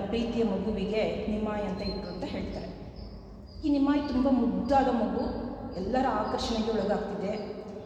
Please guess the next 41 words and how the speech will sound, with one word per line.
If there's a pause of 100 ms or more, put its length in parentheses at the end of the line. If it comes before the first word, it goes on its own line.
ಹೀಗೆ
ಬೆಳೀತಾ
ಬೆಳೀತಾ
ಎಲ್ಲರ
ಕಣ್ಮಣಿ
ಆಯ್ತು
ಅದು. (640)
ಆದರೆ
ತುಂಬ
ತುಂಟ, (1200)
ಅವನ
ತುಂಟತನಕ್ಕೆ
ಮಿತಿಯೇ
ಇಲ್ಲ. (1600)
ಬೇರೆಯವ್ರದ್ದು
ಸಾಮಾನುಗಳೇ
ಬೇಕು
ಅವನಿಗೆ, (1300)
ಬೇರೆಯವ್ರ
ಮನೇಲಿ
ಏನಾದ್ರು
ಮಾಡಿದ್ರೆ
ಅದೇ
ಬೇಕು
ಅವನಿಗೆ,
ಅದನ್ನ
ಕೊಡೋ
ತನಕ
ಬಿಡೋದಿಲ್ಲ.
ಪಕ್ಕದ
ಮನೇಲಿ
ಏನಾದ್ರು
ಮಾಡಿದ್ರೆ
ನಾವು
ಹೇಳ್ತೀವಿ,
ಏನ್
ಮಾಡಿದ್ರು
ಸಹ
ಅವ್ರಿಗೆ
ಯಾವ
ಥರ